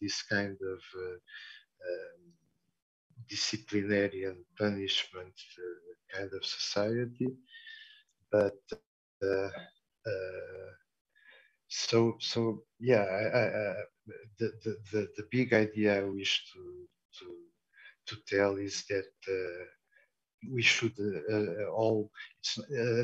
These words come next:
disease is not a disease just of the subject, it's a, a disease of us all, of us all as a society. And, uh, so, uh, leaving no one behind, leaving no one outside,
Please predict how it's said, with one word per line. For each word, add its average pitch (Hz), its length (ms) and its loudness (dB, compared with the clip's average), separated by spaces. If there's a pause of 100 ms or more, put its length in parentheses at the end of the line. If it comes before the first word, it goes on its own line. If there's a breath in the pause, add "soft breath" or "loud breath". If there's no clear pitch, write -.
disease 117 460 2
is 107 180 0
not 107 240 2
a 104 40 -2
disease 98 500 -2
just - 360 -2
of - 60 -12
the - 140 -20
subject, 98 640 -2
it's 98 240 -8
a, 98 60 -4 (360)
a 98 100 -10
disease 95 380 -8
of 87 60 -16 (100)
us - 220 -4
all, 90 260 -4 (240)
of 98 380 -2 (100)
us - 160 -8
all 98 240 2
as 92 180 -8
a - 40 -14
society. - 760 4 (580 loud breath)
And, 92 340 -10
uh, 82 300 -10 (100)
so, 98 480 0 (800 loud breath)
uh, 98 200 2 (500)
leaving 104 540 2
no 101 140 4
one 101 380 2
behind, 101 560 2 (180)
leaving 101 440 -2
no 107 160 4
one 101 300 4
outside, 101 760 4